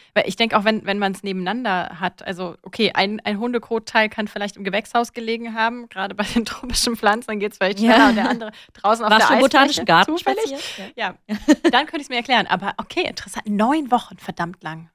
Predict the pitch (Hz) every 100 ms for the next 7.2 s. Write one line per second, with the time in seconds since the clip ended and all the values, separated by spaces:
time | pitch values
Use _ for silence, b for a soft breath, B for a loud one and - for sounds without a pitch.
0 | - 190 185 175 _ _ _ - 226 202
1 | 202 b - 294 302 294 262 277 269 254
2 | - 233 226 226 214 - _ - 151 214
3 | 233 240 220 208 240 - 240 233 - 202
4 | 254 302 285 220 240 220 262 233 214 202
5 | - 208 208 196 202 190 190 214 233 214
6 | 190 - 208 254 269 - 247 254 269 294
7 | 202 240